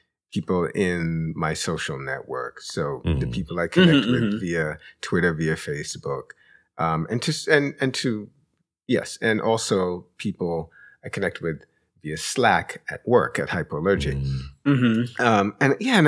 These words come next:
Speaker 1: even a couple of Yale people reached out, um, sort of, uh, with, with stuff around the election, um, information, I should say, not stuff. Um,
Speaker 3: Mm-hmm.
Speaker 1: I posted something on Facebook on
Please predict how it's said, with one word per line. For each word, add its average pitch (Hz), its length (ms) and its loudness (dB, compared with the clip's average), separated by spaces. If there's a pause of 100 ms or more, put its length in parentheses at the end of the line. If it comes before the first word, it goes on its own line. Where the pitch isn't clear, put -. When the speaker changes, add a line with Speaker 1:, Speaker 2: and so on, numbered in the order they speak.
Speaker 1:
even 165 200 4
a 151 40 6
couple 156 280 0
of 113 60 0
Yale 110 200 2
people 90 300 -6
reached 85 320 -8
out, 80 400 -2
um, 82 600 -6
sort - 240 -12
of, - 460 -16
uh, 78 360 -4 (400)
with, 80 260 -8
with 180 120 -6
stuff - 220 -4
around 90 200 -2
the - 80 -4
election, - 400 -6 (680)
um, 110 520 6
information, 117 480 4
I 73 60 -2
should 82 140 -8
say, 71 220 -4
not 82 160 -4
stuff. - 320 -8 (560)
Um, 107 420 6
Speaker 3:
Mm-hmm. - 60 -4 (520)
Speaker 1:
I 170 640 6 (300)
posted 135 340 2
something 110 240 2
on 95 100 -2
Facebook - 720 -10 (160)
on 82 640 -4